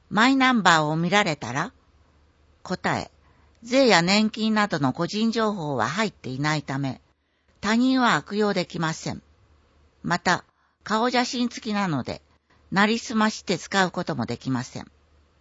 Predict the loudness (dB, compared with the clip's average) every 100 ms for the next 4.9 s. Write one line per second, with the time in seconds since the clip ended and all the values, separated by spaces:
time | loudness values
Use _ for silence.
0 | _ _ _ _ _ _ _ _ _ -2
1 | 0 0 -2 -4 -6 _ _ _ _ _
2 | _ _ -2 0 0 -2 -2 0 0 -2
3 | 0 0 0 -4 -6 0 0 2 0 0
4 | -4 -2 -2 -2 -2 -6 -4 -2 -4